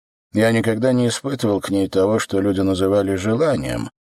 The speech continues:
но мог иногда на краткий срок позволить увлечь себя на наклонную плоскость чувства. Слишком нежная, лишенная растительности, плохо увлажненная кожа людей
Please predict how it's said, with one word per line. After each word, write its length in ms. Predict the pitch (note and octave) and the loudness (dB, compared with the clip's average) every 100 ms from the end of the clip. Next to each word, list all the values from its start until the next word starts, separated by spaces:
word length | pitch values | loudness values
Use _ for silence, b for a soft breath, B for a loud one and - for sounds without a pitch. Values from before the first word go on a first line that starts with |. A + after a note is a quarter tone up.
| _ | _
но 180 | F#3 F#3 | 0 2
мог 300 | F3 F#3+ - | 2 0 0
иногда 540 | G#2+ G#2 F#2 F2+ A#2 | 0 0 0 2 2
на 140 | D#3+ - | 0 -6
краткий 440 | E2+ G2+ - F#2+ | -2 -2 -2 -6
срок 440 | - F2 A#2+ - | -4 0 0 0
позволить 500 | - F#2 E2+ A2 A2 | -2 -2 0 -2 -2
увлечь 420 | G2 E2+ D#2 F#2+ - | -2 -2 0 -2 -2
себя 380 | - A2 G#2+ | -4 0 2
на 120 | G2+ E2 | 2 0
наклонную 760 | D2+ - C#2 F2+ F#2 F2+ D#2+ | -4 -4 -4 -2 -2 -2 -4
плоскость 640 | - B1 A1 - - B1 - | -4 -2 -2 -4 -8 -8 -8
чувства. 680 | - - - - - B1+ - - - _ _ _ _ _ _ - | -8 -8 -8 -8 -8 -10 -12 -16 -20 _ _ _ _ _ _ -6
Слишком 560 | A2+ A2+ - G#2 G2 | 0 0 0 -2 0
нежная, 580 | G#2+ A#2+ F2+ F2+ E2 C#2+ _ _ _ | 2 0 0 -2 -2 -4 _ _ _
лишенная 640 | A2 A#2 - B2 A2+ G#2+ G#2 | 0 0 2 2 2 2 2
растительности, 1080 | G2+ - - B2 A#2 E2 D2+ C#2 - D2+ | 0 -4 -2 -2 -2 -6 -8 -8 -6 -8
плохо 400 | D2 A2 B2+ - | -4 0 0 0
увлажненная 800 | A2 G2+ G#2 G2+ A2+ G#2+ F#2+ F2+ F2 | -2 0 0 0 0 0 0 0 0
кожа 380 | A2+ A2 F#2 | 0 0 0
людей 480 | F#2+ G2 G#2+ B2 A#2 | -2 -2 0 0 -2